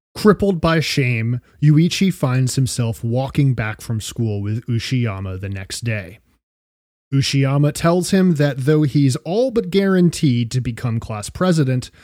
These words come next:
the pressure from running for office is taking a toll on him.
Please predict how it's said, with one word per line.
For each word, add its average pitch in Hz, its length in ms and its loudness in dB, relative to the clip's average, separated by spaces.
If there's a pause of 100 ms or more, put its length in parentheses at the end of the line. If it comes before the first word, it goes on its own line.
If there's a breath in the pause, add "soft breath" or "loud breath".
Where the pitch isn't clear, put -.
(180 soft breath)
the 151 120 2
pressure 226 500 -2
from 165 280 0
running 143 340 2
for 120 260 -6
office 175 440 -2
is 151 140 0
taking 113 340 -4
a 101 60 -6
toll 160 300 -2
on 120 160 -2
him. 92 320 -12